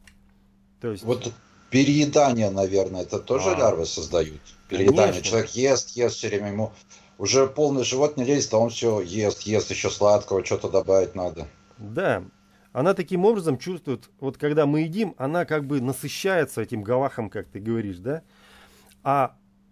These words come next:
Speaker 1: ей же наплевать, что мы обожрёмся и сдохнем там, я не знаю. Ну, сдохнем ей не надо, а вот что м, там мы болеть будем, всё прочее.
Speaker 2: Вот
Speaker 1: Ей ещё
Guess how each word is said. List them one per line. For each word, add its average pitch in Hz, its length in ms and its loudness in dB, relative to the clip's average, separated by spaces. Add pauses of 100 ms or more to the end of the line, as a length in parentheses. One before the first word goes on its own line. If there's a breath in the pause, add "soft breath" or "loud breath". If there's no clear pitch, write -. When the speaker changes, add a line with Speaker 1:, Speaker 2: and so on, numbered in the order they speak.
Speaker 1:
ей 175 200 -2
же 151 120 -2
наплевать, 202 440 2
что - 160 -6
мы 135 320 0
обожрёмся 151 560 2
и - 20 -4
сдохнем 120 460 -2
там, 104 180 -4
я 104 60 -6
не 101 80 -6
знаю. 101 160 -4
Ну, 151 100 -2
сдохнем 143 320 -4
ей 135 140 0
не 139 120 0
надо, 156 300 0
а 120 140 0
вот 117 120 -2
что - 180 -6
м, 131 140 -2
там 127 200 -4
мы 123 100 -2
болеть 170 420 -2
будем, 135 280 -4
всё 131 160 -6
прочее. 127 280 -4
Speaker 2:
Вот 143 140 4
Speaker 1:
Ей 170 100 0
ещё 151 80 6